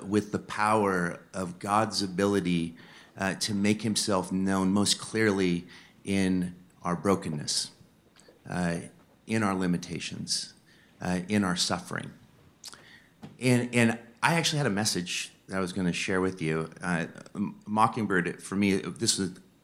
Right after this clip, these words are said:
my first exposure to it was last year. Uh, and after the, the conference, of course, being a voracious reader, I went back and read everything that was recommended by Mockingbird, and, uh,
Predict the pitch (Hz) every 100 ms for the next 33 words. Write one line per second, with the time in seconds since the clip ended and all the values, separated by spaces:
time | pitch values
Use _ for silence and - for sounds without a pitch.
0 | - 104 101 123 104 - 104 92 87 85
1 | 82 85 82 - 87 76 76 - - -
2 | - 92 92 87 92 90 90 95 98 95
3 | 87 85 82 78 - - - 95 90 87
4 | - - 95 90 - - - - - 104
5 | 101 92 90 - 87 90 87 87 - 90
6 | 85 85 85 87 85 - - 87 87 87
7 | 85 82 82 - - - - _ _ _
8 | - 101 92 95 90 92 87 80 87 82
9 | 78 - - _ 90 87 95 87 82 90
10 | 87 82 80 78 78 78 76 80 80 80
11 | - 87 85 85 82 85 82